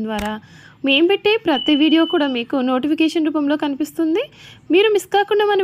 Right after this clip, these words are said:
వీడియోని చూడగలుగుతారు. ఇక వీడియోలోకి వెళ్ళిపోయి మిథున రాశి వారి జీవితం ఏ విధంగా ఉండబోతూ ఉంది, వీరి జీవితంలో కలగబోయే పూర్తి పరిణామాలు ఏ విధంగా ఉంటాయి, వీరి విద్య,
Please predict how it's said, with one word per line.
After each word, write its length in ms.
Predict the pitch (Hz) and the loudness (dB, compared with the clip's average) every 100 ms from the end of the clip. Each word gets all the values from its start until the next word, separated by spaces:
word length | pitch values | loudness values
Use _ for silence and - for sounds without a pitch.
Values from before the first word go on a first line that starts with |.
| 339 | 2
వీడియోని 300 | 269 262 330 | 2 0 0
చూడగలుగుతారు. 760 | 370 294 247 233 233 240 226 240 - | 0 0 -2 -2 -2 -2 -2 -4 -6
ఇక 120 | 247 262 349 330 | -4 0 0 0
వీడియోలోకి 440 | 269 359 381 349 294 | 2 4 4 2 0
వెళ్ళిపోయి 480 | 240 233 226 226 226 233 _ - - - - | 0 -2 -4 -4 -4 -8 _ -20 -20 -20 -2
మిథున 260 | 285 294 440 453 | 2 4 2 2
రాశి 180 | 339 294 | 0 0
వారి 160 | 269 247 | -2 -2
జీవితం 340 | 240 240 269 240 | -2 -2 -2 0
ఏ 60 | |
విధంగా 360 | 277 247 226 220 240 | 0 0 -2 -2 -4
ఉండబోతూ 460 | 226 226 220 214 240 | -4 -4 -4 -4 -4
ఉంది, 280 | 226 233 285 466 | -4 -2 -2 0
వీరి 200 | 415 339 247 | 2 2 2
జీవితంలో 480 | 254 277 254 233 233 | 0 0 -2 -4 -4
కలగబోయే 520 | 240 214 220 214 214 233 | -2 -2 -4 -4 -2 -4
పూర్తి 340 | 277 277 285 277 | -4 -4 -4 -4
పరిణామాలు 500 | 247 226 226 214 226 254 | -4 -4 -6 -6 -4 -2
ఏ 20 | 226 | -2
విధంగా 320 | 226 220 208 202 | -2 -4 -4 -6
ఉంటాయి, 460 | 220 202 202 196 202 226 - - - - - - | -6 -6 -6 -4 -6 -12 -20 -20 -20 -20 -10 0
వీరి 200 | 302 277 247 | 2 2 0
విద్య, 240 | 208 233 | -2 -4